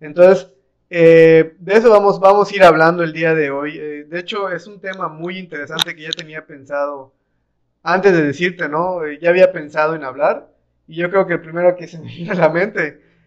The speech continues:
fuiste tú, ¿no? Porque afortunadamente, además de tener una tesis de eso, pues eres amigo, ¿no? No, no es como que, ah, voy a buscar al doctor Adrián y quién sabe si me, me contesta, ¿no? Entonces,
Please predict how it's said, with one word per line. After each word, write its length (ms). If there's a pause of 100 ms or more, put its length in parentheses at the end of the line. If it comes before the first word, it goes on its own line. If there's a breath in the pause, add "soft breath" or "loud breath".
fuiste 340
tú, 180
¿no? 140
Porque 200
afortunadamente, 640
además 360
de 300
tener 360
una 220
tesis 300
de 180
eso, 220
pues 180
eres 220
amigo, 400
¿no? 200
No, 300
no 180
es 100
como 300
que, 180
ah, 200
voy 200
a 60
buscar 300
al 120
doctor 380 (460)
Adrián 440
y 400 (240)
quién 200
sabe 540 (200)
si 160
me, 240
me 160
contesta, 560
¿no? 120
Entonces, 320